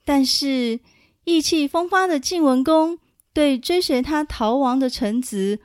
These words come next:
论功行赏时，却唯独忘了介之推。介之推就对他的老母亲说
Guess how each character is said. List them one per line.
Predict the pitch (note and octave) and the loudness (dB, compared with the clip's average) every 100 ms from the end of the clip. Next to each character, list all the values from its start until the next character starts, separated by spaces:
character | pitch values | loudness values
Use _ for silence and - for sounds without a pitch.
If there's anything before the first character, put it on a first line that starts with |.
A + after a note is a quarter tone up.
| _ | _
论 | C#4+ D#4 B3 A3+ | -2 0 0 0
功 | C4+ C#4 D4 | 0 2 -2
行 | - G3+ B3+ | -4 -6 -4
赏 | C4+ G3 F3 | -4 -4 -6
时， | - F3+ F3+ G3+ - _ _ | -8 -6 -4 -4 -8 _ _
却 | - C#4 A#3+ F#3+ | -8 0 2 0
唯 | E3+ E3 F3 | 0 -2 -4
独 | G#3 G3 F3+ G3 | -4 -2 -2 -2
忘 | B3+ A3+ | -2 -2
了 | F3+ D3 | -4 -6
介 | - - C4 F#3 | -8 -4 -2 -2
之 | - - E3+ E3+ | -6 -10 -10 -10
推。 | - E3+ D#3+ D#3 F#3 - _ _ _ _ _ _ _ _ _ _ _ _ _ _ _ _ _ _ | -8 -6 -6 -8 -12 -18 _ _ _ _ _ _ _ _ _ _ _ _ _ _ _ _ _ _
介 | - G#3+ | -2 -2
之 | G3+ G3 | 0 -2
推 | A3 G3 F#3+ G#3+ _ - | 0 0 -2 -6 _ -6
就 | G3 | -2
对 | G3 F#3+ | 0 0
他 | G#3 | -2
的 | F#3 E3+ | -2 -2
老 | E3 E3+ | -2 0
母 | B3+ A3 | 0 0
亲 | E3 - A3+ | -2 -6 -4
说 | B3 - B3+ B3 B3 B3+ C4 | -4 -2 0 0 -2 -4 -6